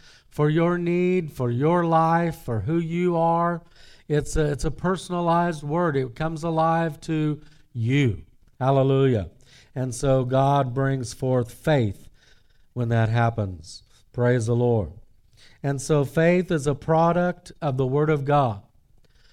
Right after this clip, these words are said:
want you to say that to yourself. Faith is a product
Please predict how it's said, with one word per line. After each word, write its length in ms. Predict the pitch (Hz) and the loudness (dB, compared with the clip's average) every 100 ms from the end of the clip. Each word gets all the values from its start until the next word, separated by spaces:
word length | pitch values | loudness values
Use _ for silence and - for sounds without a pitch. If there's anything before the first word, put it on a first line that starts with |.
| _ | _
want 140 | 147 139 | -8 -2
you 80 | |
to 60 | 156 | -2
say 220 | 156 165 | 2 2
that 200 | 156 147 | 4 2
to 60 | 139 | 0
yourself. 480 | 135 117 139 127 - | -2 0 0 0 0
Faith 380 | 160 175 190 | 2 2 0
is 220 | - 147 135 | -2 -4 -2
a 80 | |
product 720 | 127 - 165 170 175 175 - | -4 0 2 2 2 -2 -8